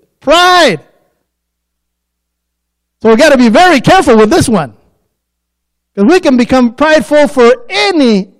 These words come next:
anything that we accomplish, be it big or small. And it'll just blind us. And we'll get all confused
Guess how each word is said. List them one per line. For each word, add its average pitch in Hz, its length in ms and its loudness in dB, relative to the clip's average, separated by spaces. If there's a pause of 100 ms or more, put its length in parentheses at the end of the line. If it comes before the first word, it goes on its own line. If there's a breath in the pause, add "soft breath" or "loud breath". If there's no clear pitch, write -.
(120)
anything 262 640 -2
that 233 120 0
we 226 120 0
accomplish, 196 840 -6 (960)
be 262 140 -4
it 202 180 -2
big 285 220 -2
or 226 80 2
small. 202 540 -4 (1700)
And 175 120 -4
it'll 233 140 2
just 202 500 -4 (720)
blind 202 440 -2
us. - 460 -8 (800)
And 180 100 -12
we'll 180 100 -4
get 190 140 -2
all 196 140 -2
confused 185 720 -6